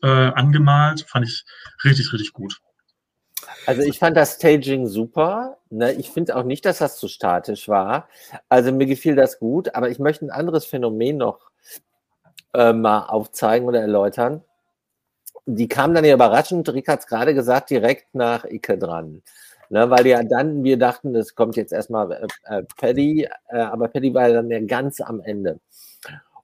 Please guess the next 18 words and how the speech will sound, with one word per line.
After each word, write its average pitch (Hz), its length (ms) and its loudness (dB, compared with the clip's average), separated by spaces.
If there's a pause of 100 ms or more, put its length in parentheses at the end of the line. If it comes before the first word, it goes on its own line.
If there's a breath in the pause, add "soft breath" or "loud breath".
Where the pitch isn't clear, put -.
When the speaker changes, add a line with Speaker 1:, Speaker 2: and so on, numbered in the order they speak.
(100)
Speaker 2:
Und, 131 680 6
ähm, 117 540 4
ich - 140 -12
hatte 147 240 0
dann 127 220 0
noch 135 140 -2
wahnsinnig 139 380 -2
viel 151 100 -4
mit 139 220 -6
der, 120 520 2
mit 120 140 -4
den 113 140 -2
Bildern 87 800 0
von, 95 600 -8 (140)
äh, 98 420 -2
Icke - 220 -2
zu - 160 -8
tun, 104 520 -4